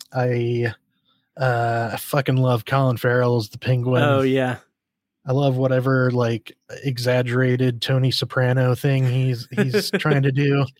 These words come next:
Speaker 2: Yeah.
Speaker 1: Um, you know, he comes <laughs> across as, like, a Dick Tracy villain, just, like, this
Speaker 2: Yeah.
Speaker 1: kind of grotesque, ridiculous mafioso.
Speaker 2: Mm-hmm.
Speaker 1: I thought he was a blast.
Speaker 2: Yeah.
Speaker 1: Um,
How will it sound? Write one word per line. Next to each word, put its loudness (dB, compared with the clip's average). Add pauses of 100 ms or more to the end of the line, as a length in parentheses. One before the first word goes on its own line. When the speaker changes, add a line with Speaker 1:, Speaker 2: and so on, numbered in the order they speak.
Speaker 2:
Yeah. -2 (260)
Speaker 1:
Um, -2 (200)
you 0
know, 2
he 0
comes -2
<laughs> -
across 0
as, 0
like, 0
a -4
Dick -2
Tracy -2
villain, 0
just, -2
like, -2 (280)
this 0
Speaker 2:
Yeah. -2
Speaker 1:
kind 0
of 0
grotesque, -2
ridiculous -2
mafioso. -2 (100)
Speaker 2:
Mm-hmm. 4
Speaker 1:
I 0
thought 0
he -6
was -4
a -4
blast. -4 (160)
Speaker 2:
Yeah. 0
Speaker 1:
Um, -6